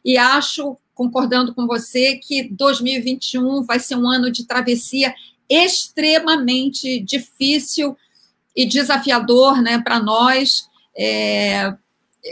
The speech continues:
como cidadãos principalmente, sabe? Eu já nem, assim,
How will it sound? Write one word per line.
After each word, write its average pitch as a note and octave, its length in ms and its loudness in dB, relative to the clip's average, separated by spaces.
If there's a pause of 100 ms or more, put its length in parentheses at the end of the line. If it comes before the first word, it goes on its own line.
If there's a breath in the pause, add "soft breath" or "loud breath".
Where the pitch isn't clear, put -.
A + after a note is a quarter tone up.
(140)
como F#4+ 220 0
cidadãos D4+ 640 0
principalmente, C4 800 0
sabe? B3 300 0
Eu A#3 60 0
já B3 140 0
nem, C#4 440 -2
assim, A#3+ 260 -4